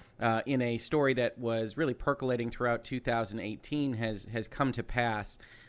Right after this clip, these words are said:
Uh, and I wanna talk about it with you all a little bit. Now, before I do, uh, this particular video has a number of disclaimers to add to it. Like every other video I do, uh, all of these are for information or educational purposes only. None of these should be taken as legal advice. None of these should be taken as,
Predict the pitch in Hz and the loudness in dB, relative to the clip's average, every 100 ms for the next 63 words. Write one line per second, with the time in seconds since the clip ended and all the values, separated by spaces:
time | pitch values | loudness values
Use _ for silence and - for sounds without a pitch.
0 | - 117 117 147 156 175 165 196 185 135 | -4 0 4 6 6 6 6 6 6 4
1 | 123 113 104 110 113 110 107 107 104 92 | 4 2 0 -4 -2 0 0 -2 -6 -4
2 | 101 - - - - 139 139 131 139 - | -6 -6 -14 -20 -8 4 6 6 4 8
3 | 214 202 175 165 135 170 131 110 110 - | 10 12 10 8 4 4 4 4 -2 -6
4 | 120 110 113 160 - 139 - 175 156 123 | 0 0 2 0 0 -2 0 0 0 0
5 | 120 123 123 113 117 113 113 107 - 120 | 0 2 2 4 4 4 4 0 -4 0
6 | 135 131 127 110 113 - 120 113 110 - | 2 4 4 2 -4 -2 -2 -2 -4 -6
7 | - 107 104 - 101 98 123 139 147 143 | -4 -2 -2 -4 -8 -2 0 2 4 6
8 | 151 135 120 131 127 120 120 113 123 123 | 6 6 4 2 4 4 4 2 0 -2
9 | 123 - - - - - 117 113 117 135 | -4 -10 -20 -20 -20 -4 0 2 4 6
10 | 151 156 131 147 139 131 117 117 - 120 | 8 6 4 2 2 4 2 2 0 0
11 | 123 123 127 147 147 139 120 113 107 127 | 0 0 4 4 4 2 2 0 0 0
12 | 123 123 117 120 - - 107 113 131 143 | 0 -2 -2 -2 -4 -6 -2 0 2 2
13 | 139 117 135 135 131 127 104 - 120 117 | 2 2 2 2 0 -2 -4 -2 -2 -2
14 | 107 101 123 135 135 120 123 123 127 117 | -6 -4 -4 0 0 2 0 0 -4 -4
15 | 117 113 110 110 - 110 104 113 107 107 | -4 -6 -6 -8 -4 -6 -4 -6 -4 -8